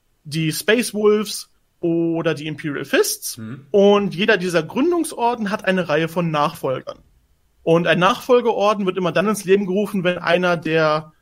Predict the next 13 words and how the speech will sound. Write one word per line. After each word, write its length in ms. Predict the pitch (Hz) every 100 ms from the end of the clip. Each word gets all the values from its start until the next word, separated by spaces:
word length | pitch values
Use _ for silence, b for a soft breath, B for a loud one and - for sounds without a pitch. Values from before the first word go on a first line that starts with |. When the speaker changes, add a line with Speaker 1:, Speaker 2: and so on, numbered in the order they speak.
| b _
Speaker 1:
bestehenden 600 | 170 - 196 240 233 226
Orden 380 | 190 190 196 196
zu 240 | - 196
viele 280 | 196 185 165
Space 340 | 170 147 147
Marines 320 | 151 135 135 147
hat 120 | 151
oder 200 | 165 156
wenn 100 | 165
gerade 240 | 156 147
was 120 | 156 156
gebraucht 440 | 156 - - -
wird. 260 | - -